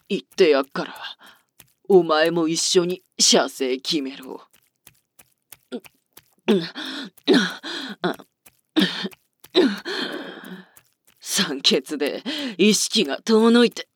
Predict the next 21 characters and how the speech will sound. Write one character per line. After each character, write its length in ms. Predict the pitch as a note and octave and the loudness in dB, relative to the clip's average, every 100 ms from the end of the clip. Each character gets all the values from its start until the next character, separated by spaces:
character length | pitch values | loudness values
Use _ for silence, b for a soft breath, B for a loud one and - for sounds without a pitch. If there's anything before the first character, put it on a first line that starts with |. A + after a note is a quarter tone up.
| _ _ _ _ - - | _ _ _ _ -8 -2
気 200 | B3+ C4+ | 6 8
持 160 | C4 - | 8 6
ち 260 | B3 C4 | 4 4
い 20 | B3+ | 4
い 40 | |
ん 60 | G3+ | 4
だ 120 | - | 0
ろ。 220 | - - D#3+ B B - _ _ - G#4 - - F#3 - - | -6 -10 -10 B B -20 _ _ -4 -4 -4 -8 -8 -8 -16
<laughs> 1200 | - - G4+ A#4+ A4+ G4 D4 - _ _ - - | -18 -10 -6 -2 -2 -2 -6 -12 _ _ -12 -2
私 480 | C#3 B2+ A2+ - | 0 0 -4 -6
が 120 | C3+ C3+ | -6 -6
も 340 | C3+ D3 D#3+ | -4 -2 -2
う 60 | E3+ | -2
少 220 | - F#3 | 0 0
し 160 | C#3+ C#3 | 0 -2
力 520 | - - E3 D#3+ B2+ | -2 -2 -2 -2 -2
を 100 | C3 | -2
入 100 | C3 | -4
れ 120 | C#3 | -6
た 160 | - C#3+ | -6 -10
ら 280 | - - | -8 -10